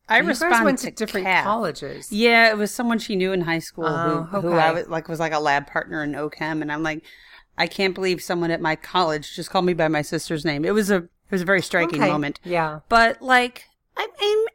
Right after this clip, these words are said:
Speaker 1: I mean, everyone who's had older siblings going through the same school probably had the same thing, is they call you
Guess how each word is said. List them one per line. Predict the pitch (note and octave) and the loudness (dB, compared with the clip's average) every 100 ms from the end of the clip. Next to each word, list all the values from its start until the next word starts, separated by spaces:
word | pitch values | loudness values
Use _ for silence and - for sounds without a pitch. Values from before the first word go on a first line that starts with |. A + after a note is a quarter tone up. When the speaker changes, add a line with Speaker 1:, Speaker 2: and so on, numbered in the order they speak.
| - | -4
Speaker 1:
I | D#4+ | 4
mean, | F#4 G4 F#4+ | 6 6 6
everyone | E4+ F#4+ | 6 6
who's | G4 - | 2 2
had | C4 B3+ - | 4 2 2
older | G#3 G#3 F#3+ | 0 2 0
siblings | - F#3 E3+ F3+ F#3 F3 - - _ _ _ | 0 -2 2 2 2 0 -6 -16 _ _ _
going | F3+ F#3 | 0 0
through | G#3 | 0
the | F#3+ | -2
same | E3 D#3 D#3+ | -2 -4 -4
school | - - E3+ | -4 0 0
probably | E3+ A3+ A#3+ | 4 4 4
had | F#3+ | 0
the | G3+ | -4
same | D#3+ D3 D#3+ | -4 -6 -6
thing, | D#3 D3+ G#3+ | -6 -2 0
is | A#3 G3 | 0 0
they | G#3 | 0
call | G3+ G#3 A3 | 2 4 4
you | A3 A3+ A3+ | 4 2 0